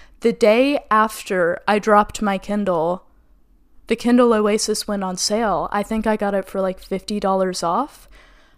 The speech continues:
Um, and as soon as it got, like, to my house,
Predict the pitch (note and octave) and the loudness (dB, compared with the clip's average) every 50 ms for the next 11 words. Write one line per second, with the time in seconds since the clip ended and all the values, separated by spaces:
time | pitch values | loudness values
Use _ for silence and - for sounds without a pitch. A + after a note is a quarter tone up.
0 | _ _ _ G3+ G3+ G3+ G3 F#3+ F#3+ F#3+ G3 - - _ _ _ - G#3+ G#3+ G#3+ | _ _ _ -2 0 0 0 -2 -4 -6 -8 -10 -14 _ _ _ -6 -4 -2 -2
1 | G#3+ G#3+ G#3 G3+ - - - _ _ _ _ _ - - - - - - - - | 0 0 -2 -2 -6 -10 -20 _ _ _ _ _ -20 -20 -16 -14 -14 -14 -14 -14
2 | - - - _ - - _ _ _ _ _ _ _ _ _ _ _ - A#3 A3+ | -18 -20 -20 _ -20 -20 _ _ _ _ _ _ _ _ _ _ _ -4 -2 0
3 | - - - A#3 A3+ A#3 A#3+ B3 A#3 B3 G#3+ F3 - - - - F3+ G3 G3 G#3 | 0 0 0 0 0 2 0 2 0 0 -2 -2 -4 -6 -4 0 2 2 2 2
4 | G#3+ - A3 G#3 F#3+ F#3 F#3 - - - G#3+ G#3 G3+ G3 F#3+ F#3 F#3 F#3 F#3 G#3 | 0 -4 -4 -4 -4 -4 -6 -8 -8 -6 -6 -4 -4 -4 -4 -4 -4 -4 -4 -6
5 | A#3 - - - - | -6 -8 -10 -12 -12